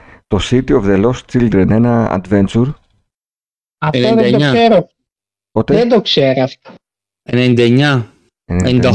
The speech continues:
Speaker 3: οκτώ, ενενήντα εννιά.
Speaker 1: Αυτό δεν θυμάμαι γιατί τον είχα πει, "Φέρε μου κανένα adventure", μου το έφερε και δεν κατάλαβα ποτέ πώς παίζεται.
Speaker 3: Με τον ηθοποιό, πώς το λέγανε τον Γάλλο; Ε, αυτό ήταν ταινία.
Speaker 1: Αυτό ήταν ταινία, αλλά έγινε και παιχνίδι.
Speaker 3: Έγινε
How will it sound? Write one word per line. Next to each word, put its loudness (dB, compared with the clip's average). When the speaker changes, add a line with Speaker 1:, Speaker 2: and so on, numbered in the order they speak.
Speaker 3:
οκτώ, 0
ενενήντα 0
εννιά. -2
Speaker 1:
Αυτό -2
δεν -4
θυμάμαι -2
γιατί -2
τον -2
είχα 0
πει, -4
"Φέρε 0
μου 0
κανένα -2
adventure", -2
μου 0
το 0
έφερε -2
και -2
δεν 0
κατάλαβα -2
ποτέ -2
πώς -6
παίζεται. -4
Speaker 3:
Με -4
τον 0
ηθοποιό, 2
πώς -2
το 0
λέγανε 2
τον 0
Γάλλο; 0
Ε, 0
αυτό -2
ήταν 2
ταινία. 0
Speaker 1:
Αυτό -2
ήταν 0
ταινία, 2
αλλά 0
έγινε -2
και 0
παιχνίδι. -2
Speaker 3:
Έγινε 0